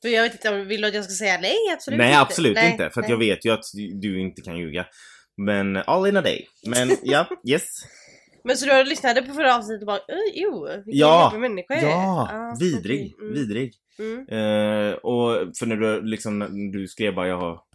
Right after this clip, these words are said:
Speaker 2: eh, redigerat klart", och så lyssnade jag bara, "Men no wonder you're alone."
Speaker 1: <laughs>
Speaker 2: Jag kände verkligen det. Så tänkte jag bara, "Nej, nu ska jag komma hit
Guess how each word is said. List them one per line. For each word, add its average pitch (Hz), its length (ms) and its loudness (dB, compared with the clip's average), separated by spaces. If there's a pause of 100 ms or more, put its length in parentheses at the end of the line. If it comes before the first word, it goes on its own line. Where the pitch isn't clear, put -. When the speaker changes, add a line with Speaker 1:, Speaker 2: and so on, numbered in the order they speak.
(800)
Speaker 2:
eh, 82 400 -6
redigerat 80 380 -8
klart", 95 280 -6
och - 80 -16
så 101 80 -12
lyssnade 104 240 -6
jag 85 80 -6
bara, - 220 -8
"Men 85 220 -10 (1400)
no 123 240 0
wonder 117 340 0
you're 82 280 -4
alone." 76 540 -6 (360)
Speaker 1:
<laughs> 392 340 2
Speaker 2:
Jag - 160 6
kände 135 320 6
verkligen 123 360 4
det. 87 200 0 (200)
Så - 280 -12
tänkte 151 220 6
jag 123 80 6
bara, 117 120 6
"Nej, 135 260 2
nu 147 140 -2
ska 151 120 -2
jag 131 100 2
komma 113 200 -2
hit 98 140 -6